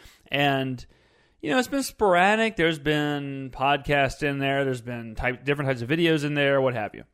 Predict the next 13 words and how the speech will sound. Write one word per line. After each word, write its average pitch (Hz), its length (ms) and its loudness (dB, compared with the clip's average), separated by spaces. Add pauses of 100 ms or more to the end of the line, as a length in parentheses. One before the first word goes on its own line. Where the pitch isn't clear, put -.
(240)
Well, 147 140 4
recently, 180 580 0
we've 143 160 -4
been 135 320 -4
putting 143 320 -2
out 117 220 -4 (120)
a 120 300 -10
ridiculous 123 1000 -4
amount 104 160 -8
of 98 80 -14
content. - 440 -14 (1200)
A 135 180 2
truly, 160 880 0